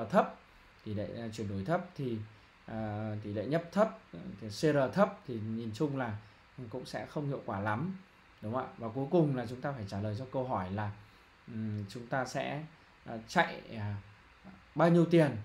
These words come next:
và chúng ta thu được doanh thu bao nhiêu tiền, trừ hết chi phí thì chúng ta có lợi nhuận hay không. Và nếu như chúng ta có lợi nhuận thì chúng ta vẫn thành công, đúng không ạ? Vâng, và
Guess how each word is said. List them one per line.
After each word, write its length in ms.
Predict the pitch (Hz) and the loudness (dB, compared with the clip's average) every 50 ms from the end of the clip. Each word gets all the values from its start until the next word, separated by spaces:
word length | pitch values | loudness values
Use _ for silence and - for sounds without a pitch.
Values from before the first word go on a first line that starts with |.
| - - - - - - | -10 -14 -20 -20 -20 -12
và 220 | - 110 113 110 101 | -6 -4 -2 -2 -2
chúng 120 | 110 113 113 | -4 -4 -4
ta 120 | 143 135 139 | -4 -2 2
thu 220 | - 170 175 175 | 4 6 8 8
được 180 | 160 151 131 - - | 8 6 4 2 -2
doanh 200 | 120 139 143 143 | -4 -4 -2 -2
thu 140 | 151 139 | -2 0
bao 140 | 135 147 143 | 0 2 2
nhiêu 140 | 143 147 143 | 2 2 2
tiền, 260 | 143 143 135 117 107 101 - - - - - - - - 120 104 | 2 2 2 2 0 -4 -6 -10 -16 -20 -20 -20 -18 -14 -8 -4
trừ 220 | - 151 139 135 | 0 2 2 4
hết 120 | 147 185 185 | 4 2 2
chi 140 | - 175 160 | 2 -2 -2
phí 160 | 135 131 123 | 0 -2 -2
thì 140 | 131 147 135 | -2 -2 -4
chúng 140 | 127 131 127 | -4 -6 -4
ta 120 | - 135 131 | -4 -4 -4
có 160 | - - 123 | -2 -2 -2
lợi 120 | 131 131 | -2 -2
nhuận 180 | - 127 107 113 | -2 -4 -6 -6
hay 100 | 120 127 | -6 -6
không. 260 | 110 - 139 131 127 104 - - - - - - - | -2 -2 -2 -2 -2 -6 -12 -18 -20 -20 -20 -16 -8
Và 120 | - 117 113 | -4 -2 -2
nếu 220 | 117 117 120 131 | 0 0 -2 -2
như 260 | 143 151 165 160 147 151 - | 0 0 0 0 0 -2 -6
chúng 120 | - 123 | -10 -6
ta 140 | 123 143 131 | -4 -4 -4
có 180 | - - 117 | -2 -2 -4
lợi 120 | 123 139 160 | -2 -4 -4
nhuận 260 | 151 131 107 92 - - | -6 -8 -8 -8 -10 -10
thì 100 | 117 104 | -10 -10
chúng 120 | 110 107 107 | -10 -8 -6
ta 140 | 117 113 | -6 -6
vẫn 180 | 113 113 123 - - - - | -6 -6 -8 -12 -12 -12 -12
thành 100 | 120 110 104 | -10 -4 -2
công, 240 | 131 131 123 117 113 - 104 | -2 -2 -2 -4 -8 -10 -6
đúng 160 | 107 107 117 | -4 -2 0
không 80 | 127 123 | 0 0
ạ? 100 | 107 - - - - - - - - - - - - - | -2 -4 -8 -18 -20 -20 -20 -20 -20 -20 -20 -20 -12 -8
Vâng, 240 | 117 113 110 104 101 | -6 -4 -4 -4 -2
và 180 | 107 113 110 | -2 -2 -4